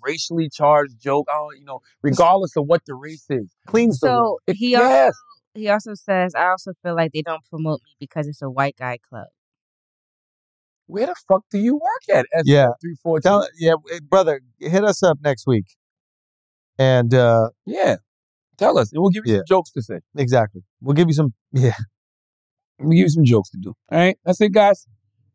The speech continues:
Speaker 1: I'm tired of shit, bro. It is nine forty-two
Speaker 2: Bedtime.
Speaker 1: at fucking night.
Speaker 2: Bedtime.
Speaker 1: Don't ever say we don't love y'all.
Speaker 2: Bedtime.
Speaker 1: Okay? I did Breakfast Club this morning,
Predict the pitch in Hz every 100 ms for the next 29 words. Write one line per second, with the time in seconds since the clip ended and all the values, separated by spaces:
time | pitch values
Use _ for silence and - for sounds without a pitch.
0 | - 190 180 175 151 139 - 143 110 139
1 | 185 143 127 139 156 170 185 185 _ -
2 | 170 170 151 _ 156 147 - 120 107 139
3 | 117 _ 131 - 160 139 135 120 - 151
4 | 139 - 120 113 - 208 196 190 185 180
5 | 175 160 160 135 101 _ _ - 165 147
6 | 175 170 - 175 165 113 190 208 220 185
7 | 220 196 202 208 214 208 202